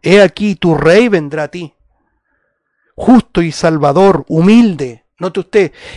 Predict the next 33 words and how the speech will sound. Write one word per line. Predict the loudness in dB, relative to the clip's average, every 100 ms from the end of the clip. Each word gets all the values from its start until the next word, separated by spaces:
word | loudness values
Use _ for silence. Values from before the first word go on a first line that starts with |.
| -6
"y | -4 0
cabalgando | 4 6 6 4 4 4 4 4 2 0 _ _ _ _ _
sobre | -4 2 4 6
un | 6
asno | 4 4 2 0 0 -2 -10 -14
y | -12
sobre | -4 0 2 0
un | 0
pollino | -4 -4 -2 -2 -2 -4
hijo | -8 -8 -6 -6
de | -4 -2
asna". | -2 -2 -6 -8 -8 -10 _ _ _ _ _ _ _ -14
Quinientos | -10 -8 -8 -6 -8 -6
años | -8 -6 -6
antes | -6 -6 -8
de | -8
que | -8
esto | -10 -10
ocurriera, | -10 -6 -4 -4 -6 -12 _
el | -12 -10
profeta | -10 -10 -8 -8
Zacarías | -8 -8 -6 -6 -6
ya | -6
lo | -6
había | -8 -8
anunciado. | -10 -12 -12 -12 -12 -18 _ _ _
¿Cómo | -8 -6 -6
se | -6
cumplió | -8 -8 -6
esta | -6 -6
profecía, | -8 -8 -6 -4 -4
amado | -4 -6
hermano, | -8 -8 -8